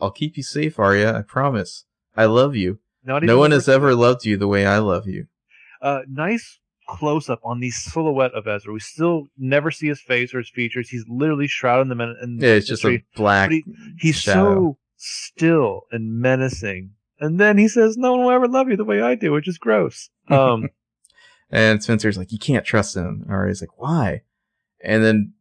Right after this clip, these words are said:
Speaker 1: Spencer and Emily and Hannah, it's like they wanna tell him, they just can't. They swallow their tongues. They can't bring themselves to say it. And Allie's just like, "No guts."
Speaker 2: <laughs>
Speaker 1: And Arya looks back at Allie and she says, "I think I liked you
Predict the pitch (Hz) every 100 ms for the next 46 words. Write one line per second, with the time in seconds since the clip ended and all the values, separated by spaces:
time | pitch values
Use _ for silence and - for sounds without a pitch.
0 | - - - 135 151 135 123 127 131 120
1 | 110 107 110 117 107 98 92 80 76 87
2 | 120 - 98 110 127 120 - 135 131 120
3 | 117 - - 127 107 104 - 113 117 113
4 | - 127 123 107 107 104 113 104 - 147
5 | 113 113 107 113 104 - 120 107 101 -
6 | _ _ - 104 101 95 - 101 90 -
7 | 95 101 98 - - - - - - _
8 | _ - 107 - 127 101 104 104 98 95
9 | - 101 95 101 90 - - 87 90 92
10 | 92 - - 90 - 107 151 135 101 95
11 | 95 -